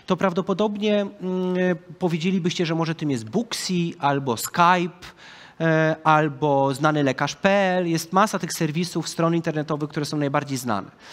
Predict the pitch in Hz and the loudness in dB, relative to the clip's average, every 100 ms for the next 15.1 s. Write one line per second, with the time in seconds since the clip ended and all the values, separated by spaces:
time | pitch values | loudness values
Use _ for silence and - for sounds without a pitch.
0 | - - - - - - 180 190 - 214 | -16 -14 -14 -14 -10 0 2 0 -2 -2
1 | 208 196 202 202 - - 185 139 107 - | -2 0 2 0 -2 -6 -4 -4 -6 -6
2 | 120 139 - - - 202 - 190 170 165 | -10 -10 -14 -6 -2 -2 -2 0 0 0
3 | 160 160 165 156 165 165 160 147 165 175 | 0 -2 -2 0 0 0 -2 2 2 2
4 | 151 147 139 151 151 - 131 156 165 170 | 0 -2 -2 -2 -2 -4 -2 -2 -2 -4
5 | 160 - 156 147 147 147 151 143 - 175 | -4 -4 -2 0 -2 0 -4 -4 -4 -4
6 | 160 170 175 123 107 - - - - - | 0 2 0 -2 -10 -16 -20 -20 -20 -18
7 | - - 156 180 180 175 - 190 170 165 | -18 -6 -2 0 0 0 -2 0 2 2
8 | 160 131 196 190 160 - 151 175 170 160 | 2 0 0 0 -4 -2 2 2 2 0
9 | 151 165 170 160 165 165 175 165 156 151 | 0 -2 -4 -4 -2 -2 -2 -2 0 0
10 | 143 147 143 143 135 151 147 - 147 147 | 0 0 0 -2 -4 -4 -6 -4 0 0
11 | 151 190 214 - - - - 165 165 180 | 0 0 -2 -6 -20 -20 -4 0 2 2
12 | 185 - 170 156 170 175 175 180 151 160 | 0 0 2 2 0 0 0 -4 -6 -2
13 | 165 160 156 185 180 175 165 156 160 - | 0 0 -2 -4 -4 -2 -2 0 -2 0
14 | 180 180 170 160 160 160 147 - 123 101 | 0 2 -2 -2 -4 -4 -6 -6 -8 -8
15 | 62 | -10